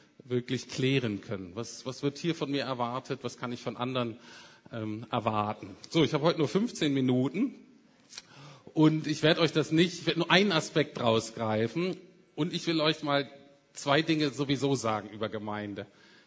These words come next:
Das eine ist, Gemeinde ist überall, wo es auftritt auf der Welt, ein Wunder.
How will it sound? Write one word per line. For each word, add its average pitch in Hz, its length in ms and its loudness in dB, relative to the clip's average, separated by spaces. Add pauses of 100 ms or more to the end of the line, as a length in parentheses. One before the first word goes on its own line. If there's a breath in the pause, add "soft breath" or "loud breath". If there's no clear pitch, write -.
(100)
Das - 260 -8
eine 180 380 2
ist, 165 420 -2
Gemeinde 143 600 0
ist - 600 -2
überall, 151 380 2
wo 139 80 2
es 139 100 -2
auftritt 131 440 -2
auf 120 100 -4
der 120 140 -6
Welt, 120 240 -2
ein 123 160 -6
Wunder. 117 500 -2